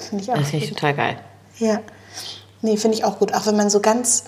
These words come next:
Speaker 1: konzentriert ist, auch so konzentrierte Gesichter. Ich mag das zum Beispiel auch gerne beim, bei MusikerInnen zu sehen, wenn die spielen. Ähm,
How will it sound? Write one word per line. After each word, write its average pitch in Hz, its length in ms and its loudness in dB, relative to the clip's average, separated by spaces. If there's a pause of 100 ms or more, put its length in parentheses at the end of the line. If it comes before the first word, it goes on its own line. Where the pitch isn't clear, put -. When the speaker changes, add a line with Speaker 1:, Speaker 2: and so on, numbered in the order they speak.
(260)
Speaker 1:
konzentriert 208 480 0
ist, 196 140 0
auch 185 100 -2
so - 140 4
konzentrierte 208 540 2
Gesichter. 196 640 4
Ich 185 100 -6
mag 202 220 0
das 202 100 -6
zum 185 140 -2
Beispiel 180 240 0
auch 180 180 -4
gerne 190 400 4 (460)
beim, 185 260 4 (300)
bei 185 120 2
MusikerInnen 196 1500 0
zu 208 140 -2
sehen, 196 360 6
wenn 190 160 4
die 185 80 2
spielen. 233 720 4 (580)
Ähm, 185 400 2